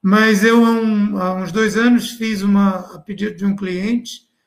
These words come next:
fiz uma auditoria, é, uma auditoria, quer dizer, fiz uma análise competitiva da comunicação de uma boa parte das empresas de tele-, de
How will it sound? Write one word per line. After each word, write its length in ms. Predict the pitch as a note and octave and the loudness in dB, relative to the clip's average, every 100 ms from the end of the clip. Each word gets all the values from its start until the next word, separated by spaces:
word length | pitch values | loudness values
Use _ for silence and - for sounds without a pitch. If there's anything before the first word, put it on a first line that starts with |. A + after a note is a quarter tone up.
| _ _ | _ _
fiz 320 | - G#3+ G3+ | -4 0 2
uma 160 | G#3+ G#3+ | 2 4
auditoria, 1040 | G#3+ A3 G#3 A3+ G#3 G3 G#3 A3 A#3 A3+ - _ _ _ _ | 2 0 -2 2 2 2 0 0 -2 -6 -16 _ _ _ _
é, 600 | G#3+ F#3+ G3 F#3 F3+ F3 E3+ - | -4 0 0 0 -2 -4 -8 -16
uma 160 | - E3+ | -14 -12
auditoria, 560 | E3+ F3 - G#3+ C#4 C#4+ | -10 -10 -4 -2 -2 -6
quer 140 | G#3+ | -8
dizer, 200 | E3+ F3 | -8 -10
fiz 200 | - G3+ | -8 -6
uma 140 | A3 | -4
análise 400 | A3 G#3+ A3+ G#3 | -2 -2 -2 -4
competitiva 840 | - G3+ G#3 G#3 F#3+ - A3+ G#3+ G#3+ | -6 -6 -6 -8 -10 -12 -6 -4 -2
da 100 | G3 | -4
comunicação 920 | G3 G3+ F#3+ F#3+ F#3 - G#3 G#3 A3 _ _ _ _ _ | -2 -2 -2 -6 -10 -8 -6 -6 -6 _ _ _ _ _
de 500 | D#3 E3+ G#3 A3+ - G#3+ | -6 0 2 2 -2 2
uma 200 | G3 G3+ | 4 6
boa 300 | G3 G#3 G#3 | 4 2 2
parte 340 | G#3+ G3 - | 0 0 -4
das 220 | F3+ G3 | -2 -2
empresas 540 | G3 G3 G3+ G3 G3 E3+ | -2 -2 0 0 0 -6
de 520 | D#3 F#3+ F#3+ F3+ D#3+ | -6 -8 -6 -8 -8
tele-, 320 | - F#3 F#3 _ | -6 -6 -6 _
de 580 | D3+ F3 F3 E3 D#3 C#3 | -14 -10 -8 -6 -8 -10